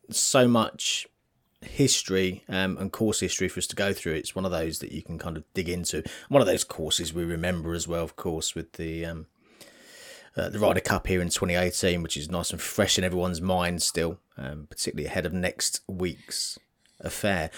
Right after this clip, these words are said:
Talking of the Ryder Cup, of course, we had twelve of the, oh, all twelve of the Ryder Cuppers, um, at Wentworth last week.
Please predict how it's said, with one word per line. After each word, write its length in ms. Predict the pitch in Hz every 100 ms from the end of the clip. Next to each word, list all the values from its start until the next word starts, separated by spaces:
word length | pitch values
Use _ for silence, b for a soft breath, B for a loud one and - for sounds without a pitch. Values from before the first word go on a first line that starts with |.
| B
Talking 220 | - 147
of 60 | 113
the 60 |
Ryder 280 | 117 123 104
Cup, 500 | - - 120 82 - - _ _
of 60 |
course, 240 | - 101 -
we 60 |
had 160 | 101 90
twelve 640 | - 120 107 98 80 - -
of 220 | 95 -
the, 460 | - 87 82 85 -
oh, 100 | 87
all 200 | - 117
twelve 360 | - 90 82 80
of 60 |
the 140 | 78 78 -
Ryder 200 | 87 -
Cuppers, 580 | - 95 85 73 - - b b b b b b -
um, 400 | 67 73 76 -
at 140 | -
Wentworth 340 | 104 104 85 87
last 340 | 101 98 -
week. 380 | 113 104 104 -